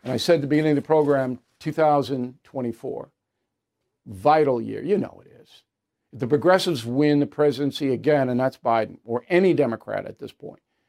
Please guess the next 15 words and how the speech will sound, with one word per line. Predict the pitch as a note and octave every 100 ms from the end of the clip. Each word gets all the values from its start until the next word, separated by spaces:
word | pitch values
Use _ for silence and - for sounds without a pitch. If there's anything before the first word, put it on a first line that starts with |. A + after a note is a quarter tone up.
| _ _ _ _ _ _
next | C3+ C3+ -
November, | C3 D3+ D3 A#2 - _ _ _ _ _ _ _ _ _ _ _
this |
country | - E3 E3 D3+
is | D3+ E3 B2+ G#2+
going | C3+ C3 B2+ B2
to | - C3 A2+ A#2+ A2 _ _ _
experience | - - - D3+ C#3+ C3 B2 - -
irreparable | C3+ B2+ A#2+ E3 D#3+ A#2+ A2 G#2 G2
damage. | F#2 F#2 B1 _ - _ _ _ _ _ _ _ _ _ _ _ _ _ _ _ _ _ _ _ _ _ _ _ _ _ A#2
I'm |
sorry, | G2+ D#3+ D#3 C3+
that's | A2+ A2 -
the |
truth. | - B2